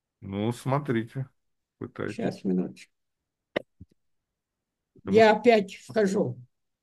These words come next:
Speaker 1: Пытайтесь.
Speaker 2: О, появилась.
Speaker 1: Ну, очень хорошо. Вот, так что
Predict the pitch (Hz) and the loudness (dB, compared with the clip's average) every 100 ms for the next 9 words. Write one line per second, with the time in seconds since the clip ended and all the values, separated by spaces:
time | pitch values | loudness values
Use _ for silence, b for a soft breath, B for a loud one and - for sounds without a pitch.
0 | _ _ _ _ _ _ _ _ _ _ | _ _ _ _ _ _ _ _ _ _
1 | _ _ _ - 107 - 85 - 120 117 | _ _ _ -16 -14 -12 -14 -14 -16 -18
2 | _ _ _ _ _ _ _ _ _ _ | _ _ _ _ _ _ _ _ _ _
3 | _ _ _ _ _ _ _ _ _ _ | _ _ _ _ _ _ _ _ _ _
4 | _ _ _ _ _ _ _ _ _ - | _ _ _ _ _ _ _ _ _ -4
5 | 180 165 - _ - 220 202 190 185 - | -2 -2 -6 _ 0 4 4 4 0 -4
6 | - _ _ _ _ _ _ 95 110 110 | -14 _ _ _ _ _ _ -14 -12 -12
7 | - 139 123 107 - _ _ _ _ _ | -14 -14 -14 -16 -20 _ _ _ _ _
8 | _ _ _ _ _ _ _ 107 104 95 | _ _ _ _ _ _ _ -4 0 4
9 | 127 135 - 117 | 4 4 4 2